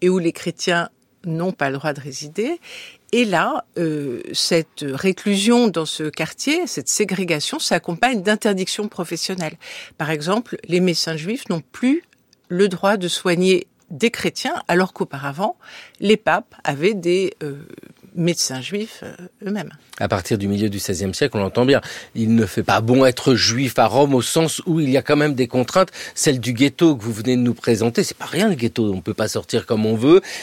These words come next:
Speaker 2: des métiers qui sont réservés, il y a d'autres signes distinctifs ?
Speaker 1: Le ghetto est ouvert dans la journée, hein, puisque c'est aussi un lieu commerçant, puisque les, les gens vont, euh, chez les prêteurs mettre leurs objets en, en gage et faire leurs courses, euh, dans, dans le ghetto également.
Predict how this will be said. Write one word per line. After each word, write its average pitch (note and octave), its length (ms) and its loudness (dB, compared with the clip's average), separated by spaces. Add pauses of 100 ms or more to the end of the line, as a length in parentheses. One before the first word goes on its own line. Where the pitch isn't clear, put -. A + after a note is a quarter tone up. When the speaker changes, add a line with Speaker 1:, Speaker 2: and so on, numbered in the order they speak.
(140)
Speaker 2:
des A2+ 140 6
métiers B2+ 440 4
qui C3+ 160 -8
sont C3+ 180 0
réservés, C3 360 2
il E3 60 0
y D#3 40 4
a C#3+ 60 0
d'autres D#3 200 -4
signes F#3+ 300 -2
distinctifs ? D3+ 760 -6 (920)
Speaker 1:
Le G#3+ 200 4
ghetto C4+ 560 2
est G3 180 2
ouvert A#3 320 4
dans F3+ 80 0
la D#3+ 140 2
journée, E3+ 440 -4
hein, F3 100 -4
puisque F#3+ 300 -2
c'est G3 220 -2
aussi A#3+ 260 2
un C4+ 80 4
lieu G3 220 2
commerçant, G3 560 0
puisque - 280 -4 (180)
les, E3 260 0
les D3+ 160 -4
gens A#3+ 180 0
vont, G3+ 320 -2 (120)
euh, D#3 100 -2
chez A#3 220 2
les G#3+ 80 4
prêteurs A#3+ 520 0
mettre G3 360 0
leurs E3 240 0
objets F3 380 0
en, D3 280 -2
en F3 140 -2
gage D#3 440 0
et F3 100 0
faire F3 220 0
leurs D#3 220 -4
courses, - 380 -12
euh, D3 180 -6
dans, D3 260 -4
dans - 140 -8
le D#3 80 -6
ghetto E3 320 -4
également. D#3 400 -4